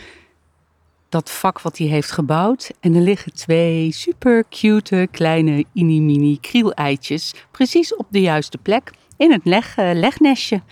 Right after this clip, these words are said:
Zo schattig. Ik laat ze liggen, want ik heb beloofd aan, eh, Eli, mijn jongste, dat hij de eitjes vandaag uit het nest mocht halen. En, ehm, dat had ik vorige week ook al beloofd, maar toen had ik ze er zelf uitgehaald. Dus dat was een, een klein drama, kun je je misschien voorstellen.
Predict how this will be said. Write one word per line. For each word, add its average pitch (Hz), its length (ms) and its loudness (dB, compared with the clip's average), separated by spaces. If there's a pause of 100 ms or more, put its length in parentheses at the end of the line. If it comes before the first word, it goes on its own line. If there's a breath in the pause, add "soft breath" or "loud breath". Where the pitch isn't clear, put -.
(480 loud breath)
Zo - 240 -10
schattig. 143 420 -8
Ik 151 120 -8
laat 143 220 -6
ze - 120 -10
liggen, 156 220 -6
want 143 140 -12
ik 147 80 -14
heb 143 120 -8
beloofd 147 480 -4
aan, 139 300 -4
eh, 135 100 -4 (100)
Eli, 160 400 -2
mijn 143 220 -2
jongste, 156 420 -2
dat 147 200 -6
hij 160 240 -4
de 143 180 -2
eitjes 202 380 -6
vandaag 202 360 -2
uit 185 160 -2
het 190 120 -6
nest 196 260 0
mocht 196 160 -4
halen. 180 400 -2 (800 loud breath)
En, 147 400 0
ehm, 143 260 0
dat 151 100 -6
had 226 160 -4
ik 214 60 -4
vorige 151 280 -4
week 139 180 -2
ook 151 180 -2
al 139 80 -4
beloofd, 139 340 0
maar 147 100 -4
toen 143 140 -2
had 135 140 -4
ik 131 80 -8
ze - 120 -8
er 131 80 -4
zelf 165 300 0
uitgehaald. 160 800 -2 (760 loud breath)
Dus - 140 -14
dat - 180 -8
was 127 220 -10
een, 123 160 -2
een 120 140 -6
klein 131 320 -6
drama, 156 500 -2
kun 160 240 -2
je 160 60 2
je 160 80 2
misschien 156 340 -2
voorstellen. 160 720 -4